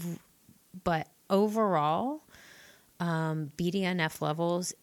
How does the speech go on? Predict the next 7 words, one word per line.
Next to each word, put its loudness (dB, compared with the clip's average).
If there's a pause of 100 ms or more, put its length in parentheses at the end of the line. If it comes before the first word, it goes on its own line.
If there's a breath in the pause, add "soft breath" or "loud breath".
in -2 (120)
psychiatric -2
disorders -4 (100)
are 2
very 0
low. -2
Um, -4